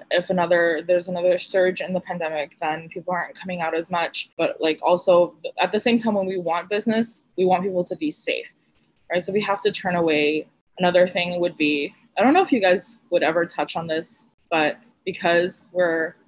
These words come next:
heavily Asian influenced, there has been stereotypical people that, um, are very stereotypical of Asian culture. And, uh, because of this pandemic, there's this widespread of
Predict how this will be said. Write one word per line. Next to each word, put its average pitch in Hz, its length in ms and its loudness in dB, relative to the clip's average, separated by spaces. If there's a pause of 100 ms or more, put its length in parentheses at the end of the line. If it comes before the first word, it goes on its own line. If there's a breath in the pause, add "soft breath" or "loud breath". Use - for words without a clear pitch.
(120)
heavily 170 520 2
Asian 156 340 -2
influenced, 170 640 -4 (500 soft breath)
there 160 180 2
has 156 380 -2
been 156 480 -6
stereotypical 156 960 -2
people 143 360 -6
that, 135 220 -2 (540)
um, 139 220 -6
are 160 80 -4
very 156 380 0
stereotypical 160 720 -2
of 151 100 -6
Asian 156 320 -4
culture. 147 520 -2
And, 143 420 -8
uh, 135 360 -6
because 160 400 -4
of 156 180 -2
this 160 220 -8
pandemic, 147 520 -8
there's 151 260 -8
this - 320 -12 (380)
widespread 175 680 0
of 139 280 -2